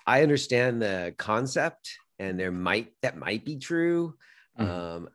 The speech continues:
Speaker 1: I think that if we're gonna do that, it could be deeper than that, deeper than those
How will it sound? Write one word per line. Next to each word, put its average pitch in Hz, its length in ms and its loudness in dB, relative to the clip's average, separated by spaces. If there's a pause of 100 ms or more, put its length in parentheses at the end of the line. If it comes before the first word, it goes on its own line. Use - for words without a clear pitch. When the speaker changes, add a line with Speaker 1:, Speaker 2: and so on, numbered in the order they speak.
(300)
Speaker 1:
I 107 80 -2
think 117 280 -2
that 107 180 2
if 107 180 -6
we're 107 80 -8
gonna 107 160 0
do 110 260 -2
that, 117 300 6
it 98 120 -4
could 95 160 -12
be 110 180 -2
deeper 117 380 -4
than 101 200 0
that, 117 420 2
deeper 110 340 -2
than 107 340 0
those 113 440 0